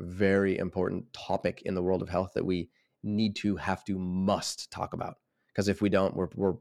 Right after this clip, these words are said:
we're pretending like it doesn't exist, okay? So insulin resistance is caused by the accumulation of excess saturated fat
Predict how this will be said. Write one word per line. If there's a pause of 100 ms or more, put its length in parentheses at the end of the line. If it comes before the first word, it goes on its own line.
we're
pretending
like
it
doesn't
exist, (220)
okay? (360)
So (680)
insulin
resistance
is
caused
by (1200)
the (760)
accumulation
of (120)
excess (100)
saturated
fat